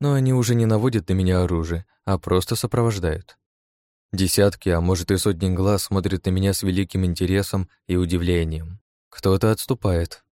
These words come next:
кто-то, наоборот, подступается ближе.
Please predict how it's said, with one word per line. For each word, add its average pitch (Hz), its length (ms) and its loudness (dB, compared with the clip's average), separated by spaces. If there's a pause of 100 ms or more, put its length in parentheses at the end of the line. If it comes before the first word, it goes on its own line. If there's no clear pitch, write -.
(120)
кто-то, - 320 -2
наоборот, 98 680 0
подступается 90 640 0
ближе. 82 400 -4